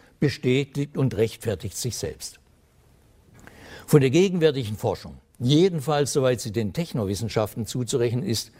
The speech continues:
erwartet man nicht mehr die Entdeckung von Wahrheit, sondern Lösung dringender Probleme.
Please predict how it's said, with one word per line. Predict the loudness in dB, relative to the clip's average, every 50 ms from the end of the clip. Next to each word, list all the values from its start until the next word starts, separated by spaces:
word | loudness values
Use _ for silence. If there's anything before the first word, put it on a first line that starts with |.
| -20 -20 -20 -10 0 4
erwartet | 4 4 4 4 2 2 0 0 0
man | 0 0 0 0
nicht | 0 -2 -4 -6 -6
mehr | -4 -4 -4 -4
die | -4 -6 -6
Entdeckung | -4 -6 -4 -4 -4 -4 -4 -6 -6 -6
von | -4 -2 -2 -2 0
Wahrheit, | 0 0 0 0 -2 -2 -2 -2 -4 -6 -14 -20 -20 -20 -16 -6
sondern | 0 0 2 2 2 0 2
Lösung | 2 2 2 2 2 0 -2 -2 -2 -4
dringender | -2 -2 -2 -2 0 0 0 -2 -2
Probleme. | -2 -4 -4 -4 -4 -6 -6 -8 -8 -10